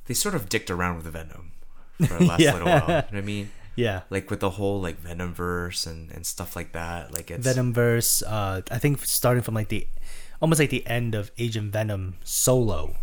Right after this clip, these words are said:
Speaker 1: Yeah.
Speaker 2: He then went on and joined the Guardians of the Galaxy,
Speaker 1: Yeah.
Speaker 2: and then they didn't really know what to do with him.
Speaker 1: Yeah. It's
Speaker 2: Yeah.
Speaker 1: like you, it's like they just, like, they, they tried to take a character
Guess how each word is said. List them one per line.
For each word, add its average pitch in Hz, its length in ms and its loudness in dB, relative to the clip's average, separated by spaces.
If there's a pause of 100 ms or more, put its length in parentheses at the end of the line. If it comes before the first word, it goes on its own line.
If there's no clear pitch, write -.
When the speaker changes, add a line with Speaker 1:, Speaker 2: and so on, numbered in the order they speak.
(300)
Speaker 1:
Yeah. 92 240 0
Speaker 2:
He 120 120 2
then 113 180 2
went 110 140 2
on 107 120 0
and 95 140 -4
joined 98 240 -4
the 95 60 -4
Guardians 98 340 -2
of 87 40 -4
the 90 60 -4
Galaxy, 113 540 2
Speaker 1:
Yeah. 110 140 4
Speaker 2:
and 95 140 2
then 92 200 -4 (180)
they 147 80 -4
didn't 233 180 -2
really 208 180 2
know 185 120 4
what 180 140 2
to 127 80 -2
do 131 340 4
with 117 220 2
him. 78 280 -10
Speaker 1:
Yeah. 92 420 -2 (180)
It's - 160 -4
Speaker 2:
Yeah. 101 240 2
Speaker 1:
like 80 80 0
you, 117 180 -2
it's 110 180 -2
like 123 200 0
they 123 100 0
just, - 400 -2 (840)
like, 120 180 4
they, 110 180 4 (100)
they 110 120 2
tried 117 420 2
to 113 120 0
take - 340 -4
a 92 40 -6
character 117 800 -2